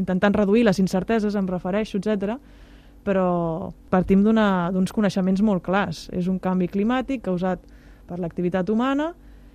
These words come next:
i que produirà una sèrie de canvis en el planeta que perjudicaran les, l'espècie humana i molts altres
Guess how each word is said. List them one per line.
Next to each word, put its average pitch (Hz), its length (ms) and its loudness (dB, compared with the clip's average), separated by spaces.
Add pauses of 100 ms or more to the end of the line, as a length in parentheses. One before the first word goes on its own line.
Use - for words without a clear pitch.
(120)
i 220 320 -2 (100)
que 190 160 -2
produirà 196 800 2
una 196 220 0
sèrie 196 240 0
de - 20 -2
canvis 190 320 0
en 185 80 0
el 185 100 -2
planeta 208 500 -2 (600)
que 226 140 4
perjudicaran 190 720 4
les, 170 240 -4
l'espècie 185 480 -2
humana 247 260 4
i 277 80 2
molts 190 220 2
altres 180 180 -2